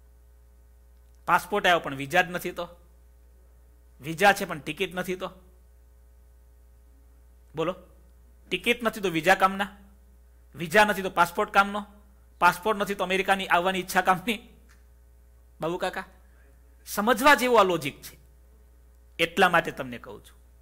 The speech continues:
થોડા આગળ વધીએ. આપણા સત્સંગમાં એક બહુ મોટો પ્રોબ્લેમ ક્યાં છે?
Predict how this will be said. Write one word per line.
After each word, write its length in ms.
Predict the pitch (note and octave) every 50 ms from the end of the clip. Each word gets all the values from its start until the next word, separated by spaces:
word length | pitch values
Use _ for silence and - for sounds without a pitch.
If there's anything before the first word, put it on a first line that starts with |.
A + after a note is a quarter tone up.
| _ _ _ _ _
થોડા 160 | - D3+ E3
આગળ 180 | D#3+ D3+ D#3 C#3+
વધીએ. 320 | C3 B2+ G#2 - - - - - _ _ _ _ _ _ _ _ _ - _ - _ - _ _ _ _ - - - - _ _ - _ - _ - _ - - _ _ - - -
આપણા 360 | E3 F3+ F3 - A3+ A3+ B3+
સત્સંગમાં 800 | A#3+ - - F#3+ - - - - G#3 G3+ G3 E3 C3+ G#2+ - - - - - - _ _ _ - _ _ _ _ _ _ _ _ - _ _ _ - -
એક 300 | G#3+ G#3 - - E3 D#3+
બહુ 320 | E3+ E3+ F#3 G#3 A#3+ B3+
મોટો 300 | A#3 G3+ F#3+ F#3+ G3+ G#3 F#3 - - - - -
પ્રોબ્લેમ 380 | - E3+ E3+ E3+ F3 F#3+ G3 F#3+
ક્યાં 420 | - - - G3 F3+ G3 F#3+ -
છે? 260 | - - - G#2+ G2